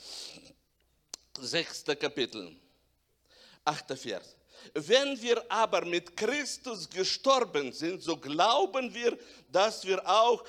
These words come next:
mit ihm leben werden.“ Wir alle bauen immer auf die Auferstehungskraft, was richtig ist. Nur hier sagt Apostel Paulus,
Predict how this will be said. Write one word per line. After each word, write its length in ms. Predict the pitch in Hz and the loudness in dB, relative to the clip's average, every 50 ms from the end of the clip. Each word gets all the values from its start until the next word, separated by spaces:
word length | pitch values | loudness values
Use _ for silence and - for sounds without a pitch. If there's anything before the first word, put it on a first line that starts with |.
| - - _ | -20 -16 _
mit 300 | 151 165 180 175 - - | -4 -4 -4 -4 -8 -12
ihm 440 | 220 214 214 220 220 208 208 190 - - - _ _ _ - | -10 -8 -6 -4 -4 -4 -4 -6 -10 -14 -20 _ _ _ -10
leben 800 | 127 131 143 165 196 208 208 208 202 - 180 185 190 185 151 - - _ _ | -6 -2 2 4 4 4 4 2 2 2 2 2 2 -2 -4 -10 -16 _ _
werden.“ 1080 | - 139 131 - 185 208 220 214 220 185 - 170 156 143 127 117 107 101 92 90 90 - - - - - - - - - - - - - - - _ _ _ _ _ _ _ _ _ _ _ _ _ _ _ _ _ _ _ _ _ _ _ _ _ _ _ _ _ _ _ _ _ _ _ _ _ _ _ _ _ _ | -18 0 2 4 4 6 4 4 2 2 2 4 4 4 2 0 -2 -8 -10 -12 -12 -10 -10 -8 -8 -8 -8 -10 -10 -12 -12 -12 -14 -16 -16 -18 _ _ _ _ _ _ _ _ _ _ _ _ _ _ _ _ _ _ _ _ _ _ _ _ _ _ _ _ _ _ _ _ _ _ _ _ _ _ _ _ _ _
Wir 240 | 185 254 254 240 | -4 -2 -2 0
alle 300 | - 233 254 262 262 254 | 2 2 4 4 4 4
bauen 540 | 196 156 139 - 214 233 233 226 226 220 220 - | 4 2 0 2 4 4 4 4 2 2 -2 -6
immer 280 | - 196 196 196 190 185 - 175 | -8 -6 -2 0 0 0 0 -2
auf 160 | 175 170 - | -2 -2 -2
die 120 | - - - | -8 -4 -2
Auferstehungskraft, 1080 | 170 160 - - 170 - - - - 175 175 170 160 156 - - 165 156 156 156 - | -2 -2 -2 -6 -6 -8 -8 -6 -6 -6 -6 -6 -8 -10 -12 -6 -4 -4 -4 -4 -6
was 240 | - 135 - - 139 | -10 -10 -10 -12 -16
richtig 340 | 139 - - - 139 - 156 | -18 -18 -16 -18 -16 -8 -6
ist. 260 | 156 131 - - - _ _ _ _ _ _ _ - - - | -6 -6 -6 -10 -18 _ _ _ _ _ _ _ -20 -20 -2
Nur 180 | - 233 247 247 | 0 2 2 4
hier 200 | 254 277 277 247 | 2 0 0 0
sagt 260 | - 262 240 - - | -2 -2 -2 0 -2
Apostel 500 | 247 240 - 254 247 - - - 180 165 | -4 0 0 0 0 0 -4 -8 -10 -10
Paulus, 560 | - _ - 220 202 226 220 175 143 135 - | -10 _ -12 -8 -6 -6 -4 -2 -4 -4 -4